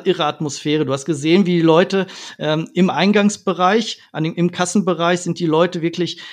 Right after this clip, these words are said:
es kamen neue Leute rein und Leute von drin sind voll bepackt mit Pflanzen rechts und links unterm Arm raus zum Auto, haben die weggelegt, kamen sofort wieder rein, Stempel gezeigt und wieder eingekauft. Also es war,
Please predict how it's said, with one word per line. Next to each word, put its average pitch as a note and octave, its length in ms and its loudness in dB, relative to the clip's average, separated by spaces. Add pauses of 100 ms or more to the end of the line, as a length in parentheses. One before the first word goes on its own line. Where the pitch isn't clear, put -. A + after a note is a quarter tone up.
(120)
es C#3 160 -8
kamen E3+ 320 2
neue F3+ 240 6
Leute E3 420 2
rein G#3 380 0
und E3 240 -4
Leute E3+ 320 0
von E3+ 260 -4
drin F3+ 420 0
sind E3+ 240 -4
voll G#3 300 2
bepackt F#3 480 -6
mit E3+ 160 -4
Pflanzen F3 480 -2
rechts E3 320 -8
und E3+ 200 -6
links F#3+ 240 0
unterm F3+ 360 -2
Arm F3 320 -2
raus D#3 580 -4
zum - 180 -4
Auto, F#3+ 340 -2
haben F3 160 0
die D#3 140 -6
weggelegt, G3 520 -6
kamen E3+ 200 -6
sofort F3 400 -4
wieder E3 200 -4
rein, F3+ 280 -2
Stempel F3+ 420 -2
gezeigt F3+ 500 -4
und D#3 140 -4
wieder C#3+ 220 0
eingekauft. A#2 520 -6
Also C#3 160 -6
es C#3+ 120 -10
war, D#3 200 0